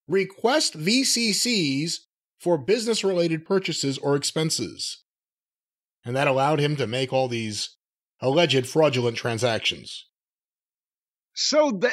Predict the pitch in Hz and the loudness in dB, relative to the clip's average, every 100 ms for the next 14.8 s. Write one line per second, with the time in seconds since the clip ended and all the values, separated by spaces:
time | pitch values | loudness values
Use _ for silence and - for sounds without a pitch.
0 | - 208 294 311 269 147 247 285 - - | -2 -2 0 0 -2 -2 -2 0 -2 -2
1 | 233 233 160 196 269 262 220 185 170 - | 0 0 0 0 0 2 0 0 -2 -6
2 | _ _ _ _ _ _ _ _ _ _ | _ _ _ _ _ _ _ _ _ _
3 | _ _ _ 151 160 175 220 208 165 120 | _ _ _ -10 -2 0 2 2 2 0
4 | 170 175 165 - 139 117 - 190 196 170 | 2 2 2 -2 -6 -2 0 2 2 4
5 | 131 107 117 151 190 - 147 143 170 247 | 2 0 0 0 0 0 2 2 2 2
6 | 226 170 165 160 151 147 185 202 220 123 | 2 0 0 -2 -4 -4 -2 2 0 -2
7 | _ _ _ - 123 127 196 240 202 214 | _ _ _ -4 -2 2 2 4 4 2
8 | 311 311 190 - 208 208 - 240 262 240 | 2 0 -2 -2 -2 -2 0 -2 0 0
9 | - 240 240 202 226 208 - 165 151 202 | 0 0 0 0 -2 -2 -4 -2 0 0
10 | 220 214 175 185 196 190 175 165 180 170 | 0 0 0 0 2 0 0 0 0 0
11 | - 110 160 190 165 190 185 185 180 143 | -2 -2 0 0 0 0 2 2 0 0
12 | 147 135 123 120 175 185 170 175 175 139 | 2 2 2 0 0 0 0 0 2 2
13 | 175 190 185 185 156 160 180 - 185 - | 2 0 0 0 0 0 0 0 0 0
14 | 170 165 165 170 170 147 117 | 0 0 0 2 2 2 0